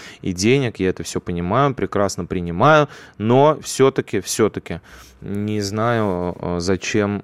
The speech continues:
э, это было нужно именно в таком виде. Э, давайте дальше поедем. У нас, э, финал шоу "Голос шестьдесят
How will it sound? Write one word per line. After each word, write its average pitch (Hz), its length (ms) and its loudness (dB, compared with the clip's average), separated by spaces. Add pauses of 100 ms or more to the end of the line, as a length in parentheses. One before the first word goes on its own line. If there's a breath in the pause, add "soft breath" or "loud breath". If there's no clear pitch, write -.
(120)
э, 85 340 -6
это 90 300 -4
было 85 440 -4 (960 loud breath)
нужно 90 580 -4 (540)
именно 101 340 -2
в - 80 -10
таком 95 340 -6
виде. 85 320 -6 (160)
Э, 95 120 -4
давайте 123 360 2
дальше 117 300 2
поедем. 123 480 4
У 98 100 -4
нас, 107 400 0
э, 95 500 4
финал 104 280 0
шоу 98 300 0
"Голос 95 380 2
шестьдесят 95 600 -2